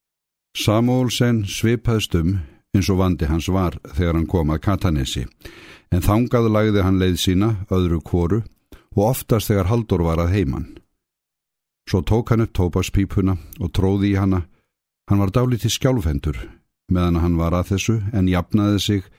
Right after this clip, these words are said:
þegar hann var búinn að kveikja í pípunni. Salvör hafði tekið prjónana sína og sat álút við vinnuna. Hún var blómleg og svipreind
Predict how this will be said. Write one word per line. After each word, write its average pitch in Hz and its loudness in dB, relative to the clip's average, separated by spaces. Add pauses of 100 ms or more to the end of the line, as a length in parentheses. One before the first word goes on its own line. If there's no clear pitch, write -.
(240)
þegar 107 4
hann 95 4
var 85 -2
búinn 90 2
að - -6
kveikja 78 -2
í 78 -2
pípunni. 71 -2 (1400)
Salvör 113 2
hafði 95 0
tekið 98 0
prjónana 104 2
sína 107 0 (260)
og 98 -2
sat 95 0
álút 98 0
við 90 2
vinnuna. 101 0 (680)
Hún 95 2
var 90 0
blómleg 113 2
og 95 0
svipreind 107 -2